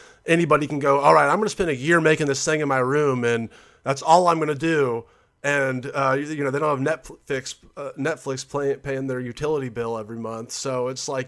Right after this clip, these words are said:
that, that's, it's a way bigger risk for anybody else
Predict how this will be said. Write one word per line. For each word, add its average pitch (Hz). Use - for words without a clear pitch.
that, 156
that's, 151
it's 151
a 160
way 185
bigger 147
risk 147
for 143
anybody 127
else 135